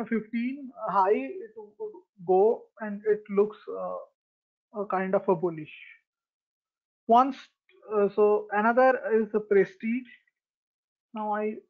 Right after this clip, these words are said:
have to go back to the daily chart. So for a longer term, S D, uh, uh, Hindustan Unilever and D L F, uh, we could discuss.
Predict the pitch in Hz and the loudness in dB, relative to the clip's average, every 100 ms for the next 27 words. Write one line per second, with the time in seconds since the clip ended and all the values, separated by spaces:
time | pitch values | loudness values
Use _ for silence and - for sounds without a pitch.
0 | _ _ 180 180 - 202 208 190 185 _ | _ _ -18 -18 -16 -12 -8 -8 -10 _
1 | 226 214 175 170 170 175 175 - - - | -14 -12 -8 -8 -10 -14 -16 -16 -16 -18
2 | _ _ _ _ _ _ _ _ _ _ | _ _ _ _ _ _ _ _ _ _
3 | _ _ _ _ _ - 254 - _ _ | _ _ _ _ _ 2 2 2 _ _
4 | _ - 233 254 285 254 220 220 254 269 | _ -6 0 4 4 4 2 4 2 2
5 | 277 277 330 320 - 220 208 202 240 262 | 2 2 0 -8 -4 0 0 0 0 0
6 | 202 226 214 214 214 214 202 202 202 202 | -2 -2 0 0 0 0 2 2 0 -2
7 | 208 208 220 240 220 220 226 233 220 240 | -2 -2 -2 -2 0 -2 -2 -4 -4 -2
8 | 240 196 190 185 214 220 _ - 190 196 | -2 0 0 2 0 -2 _ -12 -10 -10
9 | 208 196 208 180 185 180 208 247 | -12 -8 -6 -2 -2 -2 -2 -2